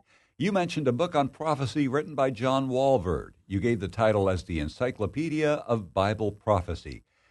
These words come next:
I can't find that title, but I did find one by that author called Every Prophecy of the Bible. Is this the same? I'm so glad your sermon series are available for home study. This is about the seventh one I have done.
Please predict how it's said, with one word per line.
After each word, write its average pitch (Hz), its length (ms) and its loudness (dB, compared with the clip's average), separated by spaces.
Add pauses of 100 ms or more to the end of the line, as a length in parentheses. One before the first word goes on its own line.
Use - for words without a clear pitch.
(140)
I - 60 -18
can't 247 260 -4
find 202 360 -4
that 143 180 4
title, 147 280 0
but 123 180 6
I 113 80 4
did 120 280 -2
find 127 340 2
one 117 180 2
by 104 160 4
that 101 200 2
author 120 300 2
called 113 460 2
Every 151 340 0
Prophecy 117 640 -2
of 101 100 -2
the 110 80 -10
Bible. 98 500 0 (300)
Is 104 300 0
this 113 240 0
the 107 120 -6
same? 98 540 -2 (100)
I'm 92 200 -6
so 160 180 0
glad 139 300 2
your 104 100 0
sermon 135 320 0
series 123 420 -2
are 98 100 4
available 110 380 4
for 101 180 -6
home 117 200 0
study. 113 380 0
This 113 220 -4
is 98 100 -4
about 92 300 0
the 82 100 -6
seventh 156 440 -2
one 113 200 2
I 85 80 2
have 80 180 -2
done. 135 360 2